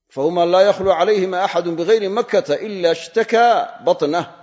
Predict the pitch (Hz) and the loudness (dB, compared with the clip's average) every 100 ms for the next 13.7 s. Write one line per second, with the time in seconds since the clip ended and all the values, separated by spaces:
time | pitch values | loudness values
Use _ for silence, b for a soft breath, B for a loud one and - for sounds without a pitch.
0 | - 160 135 190 180 175 151 - 123 143 | -8 -4 0 -2 -2 -8 -8 -6 -4 -2
1 | 143 139 143 139 131 110 123 117 120 98 | -2 -2 -2 -2 -8 -12 -12 -10 -10 -12
2 | 50 - _ _ _ _ _ 127 127 131 | -16 -20 _ _ _ _ _ -8 -8 -8
3 | 127 147 - _ _ _ _ _ _ _ | -10 -12 -14 _ _ _ _ _ _ _
4 | _ 156 135 202 175 175 165 156 151 156 | _ -6 2 2 4 4 4 0 0 2
5 | 160 147 139 120 123 127 101 92 67 _ | 2 0 -2 -4 -10 -14 -14 -14 -16 _
6 | _ _ _ _ _ _ - 131 160 170 | _ _ _ _ _ _ -6 0 2 4
7 | 170 175 170 170 156 120 - _ _ _ | 4 4 4 -2 -4 -8 -16 _ _ _
8 | _ _ _ _ _ _ - 151 156 170 | _ _ _ _ _ _ -6 2 2 2
9 | 160 147 147 143 139 143 147 147 170 165 | 2 2 2 -4 -2 -2 -2 -2 2 2
10 | 160 175 156 156 143 185 165 156 - 156 | 2 0 0 0 0 0 -4 -8 -8 -6
11 | 147 175 165 156 151 139 139 151 170 202 | -4 -4 -6 -8 -6 -4 -4 -8 -8 -12
12 | - 147 117 143 139 175 156 180 165 160 | -6 -6 -4 -6 -2 -2 -2 -2 -4 -4
13 | 165 160 160 156 190 170 | -8 -4 -2 0 -2 -4